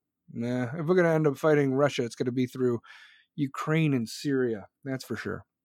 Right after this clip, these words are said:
We shall see. Let's see what, let's see what the other ones are.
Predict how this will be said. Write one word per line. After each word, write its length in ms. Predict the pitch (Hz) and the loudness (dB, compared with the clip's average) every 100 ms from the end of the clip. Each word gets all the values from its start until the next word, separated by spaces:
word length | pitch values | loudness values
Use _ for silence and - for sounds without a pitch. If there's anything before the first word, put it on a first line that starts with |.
| _ - | _ -2
We 100 | 139 | 0
shall 180 | 123 98 | 0 -4
see. 140 | 101 _ _ _ _ _ _ _ _ _ _ - - | -8 _ _ _ _ _ _ _ _ _ _ -20 -2
Let's 160 | 190 175 | 2 4
see 60 | |
what, 140 | 151 139 143 | 4 4 -2
let's 160 | 120 131 | -6 -4
see 100 | 143 | -2
what 140 | 127 180 - | -4 -6 -2
the 100 | 127 | 0
other 140 | 117 | 0
ones 180 | 104 98 | -2 -8
are. 220 | 95 92 | -12 -14